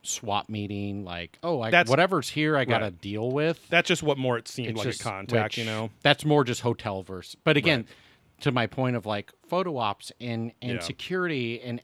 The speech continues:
Speaker 1: escorting around in
Speaker 2: Yeah.
Speaker 1: exclusive areas,
Speaker 2: Even
Speaker 1: like,
Speaker 2: dress code. <laughs>
Speaker 1: Yeah,
Speaker 2: Like,
Speaker 1: that
Speaker 2: which, which is dumb because, like, Childress just puts his blazer on and he's fine. But at the
Speaker 1: Right,
Speaker 2: same
Speaker 1: right.
Speaker 2: time, like, all of them were more casual at Contact.
Speaker 1: Right.
Speaker 2: Whereas then I'm like, "Well, then aren't you kind of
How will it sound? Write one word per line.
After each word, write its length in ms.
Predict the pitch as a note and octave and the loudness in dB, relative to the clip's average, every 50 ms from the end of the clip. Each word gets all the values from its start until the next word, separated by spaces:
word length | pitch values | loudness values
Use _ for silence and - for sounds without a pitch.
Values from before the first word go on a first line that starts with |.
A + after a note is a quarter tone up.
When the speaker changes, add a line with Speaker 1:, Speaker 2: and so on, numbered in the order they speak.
| _ | _
Speaker 1:
escorting 500 | D3+ C#3+ - - - E3+ E3 D#3 D#3+ D#3 | -8 -8 -8 -4 -4 -2 0 0 0 -2
around 460 | D#3 C#3+ D#3+ D#3+ E3+ E3+ E3 D#3 C3 B2 | -2 -4 -4 -4 -2 -2 -2 -2 0 0
in 60 | A#2 G2 | -2 -2
Speaker 2:
Yeah. 120 | F#2 F2+ G2 | -2 -4 -6
Speaker 1:
exclusive 540 | A#2 - - - - D3 D3+ D3 - C#3 C#3 | -8 -8 -8 -6 -2 -2 -2 -2 -2 -2 0
areas, 380 | D#3 F#3+ F#3+ E3 C#3 B2+ A#2+ | 0 2 2 4 4 2 4
Speaker 2:
Even 80 | A#2 C3 | 6 6
Speaker 1:
like, 220 | B2 B2 - F#3 C3+ | 8 8 6 6 2
Speaker 2:
dress 320 | - C3 C3+ F3 G3 - | 0 0 0 0 -2 -4
code. 460 | - - - B2 A#2 A#2+ B2 C3 - - | -6 -4 -2 -2 -2 -2 -2 -2 -2 4
<laughs> 20 | |
Speaker 1:
Yeah, 200 | - D3+ C#3 F#2+ D2+ - - | 8 8 8 8 6 2 -6
Speaker 2:
Like, 60 | - - | -2 4
Speaker 1:
that 180 | - - F3 E3+ | 4 4 6 6
Speaker 2:
which, 180 | F3 F3+ - | 2 2 2
which 180 | - G3+ F#3+ - | 2 2 4 4
is 100 | G3+ E3+ | 4 4
dumb 260 | D#3+ A3+ A#3 G3+ E3 | 6 8 8 8 6
because, 200 | D3+ C3+ D#3 D3 | 4 2 2 4
like, 260 | D3 C#3+ C#3 C3+ - - _ _ _ _ _ _ _ - | 6 4 4 4 2 -6 _ _ _ _ _ _ _ 2
Childress 260 | - G3 G3 F#3+ - | 4 4 6 6 4
just 160 | - E3+ - | 0 -2 0
puts 140 | - E3+ - | 0 0 0
his 100 | C#3 A#2 | 0 -4
blazer 420 | G2 A2 A#2+ A#2+ B2 G#2+ A#2 A2+ | -2 -2 -2 0 -2 -2 -4 -4
on 120 | G2+ G2 F#2+ | -4 -4 -6
and 60 | F#2+ | -8
he's 120 | F#2 F#2 - | -10 -12 -6
fine. 340 | - C3+ A2+ G2+ F2+ F#2 | -2 -2 -2 -2 -2 -4
But 120 | G2+ C3+ C3+ | -4 -4 -4
at 80 | C3+ | 0
the 40 | A#2+ | 2
Speaker 1:
Right, 60 | F#3 E3+ | 2 2
Speaker 2:
same 60 | D#3 | 2
Speaker 1:
right. 80 | D3 - | 2 0
Speaker 2:
time, 200 | D#3 D3+ D3 C#3 | 0 2 2 0
like, 120 | B2 A#2+ - | -2 -2 2
all 220 | C#3+ C3+ C#3+ D#3+ E3+ | 2 4 4 4 4
of 60 | D#3+ | 2
them 120 | D#3+ D3+ | 2 2
were 80 | C#3+ C3 | 2 2
more 160 | B2+ B2 A#2 | 2 2 0
casual 540 | - - - A#2 A2 A#2 A2 C3+ C3+ C#3 C#3+ | 0 -4 -4 -2 -2 0 0 0 0 0 0
at 80 | D3+ | -2
Contact. 600 | - - D#3+ D#3 D#3 D3 - E3+ E3+ F3 F#3 - _ _ _ _ - | -4 -4 -4 -4 -4 -2 0 0 0 0 0 -4 _ _ _ _ -10
Speaker 1:
Right. 120 | G#2 E2 - | -10 -6 2
Speaker 2:
Whereas 320 | C#3 D#3 D#3+ E3 D#3+ C#3+ | 6 6 8 8 6 6
then 140 | C#3 E3+ G3 G#3+ | 4 4 4 4
I'm 80 | G3+ | 4
like, 160 | F#3 E3+ D3+ | 2 2 2
"Well, 100 | D#3 D#3 | 0 2
then 140 | D3+ D#3+ D#3 | 2 4 2
aren't 260 | D3 D3 D#3 F3+ - | 4 0 -2 0 0
you 60 | G3 F3 | -4 -4
kind 240 | - - F3+ E3+ | -2 -2 0 2
of 240 | D#3+ C#3 B2 A2 - | 2 2 0 -2 -8